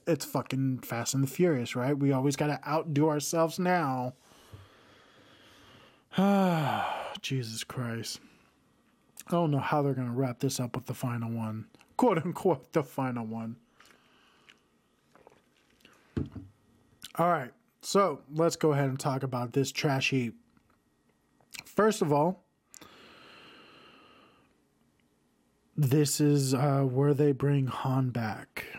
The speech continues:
right? That's one of the big thing, the big, one of the bigger selling points, and the other selling points in this movie via the trailer were, oh, John Cena is the new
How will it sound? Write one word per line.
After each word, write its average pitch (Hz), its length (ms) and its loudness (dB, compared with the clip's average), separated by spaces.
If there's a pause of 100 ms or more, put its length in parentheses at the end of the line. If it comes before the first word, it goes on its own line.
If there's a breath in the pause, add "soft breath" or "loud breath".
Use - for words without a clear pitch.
(140)
right? 127 320 0
That's - 260 -2
one 135 140 4
of 127 100 0
the 127 80 0
big 120 360 -2
thing, 127 500 -2
the 139 80 0
big, 135 300 0 (280)
one 170 220 2
of 196 80 2
the 156 80 4
bigger 135 320 2
selling 123 340 -2
points, 127 380 -4
and 123 280 -2
the 131 120 2
other 123 140 -2
selling 123 260 -2
points 123 480 -4 (280)
in 135 120 4
this 127 180 0
movie 120 460 0 (340)
via 131 300 2
the 113 120 -4
trailer 120 480 0
were, 117 600 0 (1300 loud breath)
oh, 147 240 0
John 131 280 -2
Cena 131 420 -2
is 117 100 -6
the 123 140 -4
new 117 720 -2